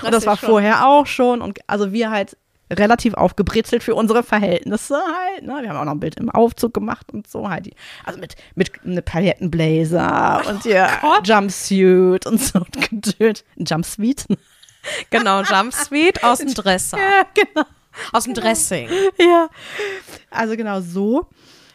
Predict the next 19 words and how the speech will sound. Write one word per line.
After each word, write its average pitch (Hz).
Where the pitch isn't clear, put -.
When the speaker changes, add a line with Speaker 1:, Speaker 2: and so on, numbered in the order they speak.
Speaker 1:
Naja, 247
und 208
hatten 226
uns 214
extra -
eine 185
Zeit 202
ausgesucht, 240
und 196
zwar 190
zwischen 185
achtzehn 214
und 165
zwanzig 170
Uhr 214
gab's 180
da 147
freien 147
Eintritt. 175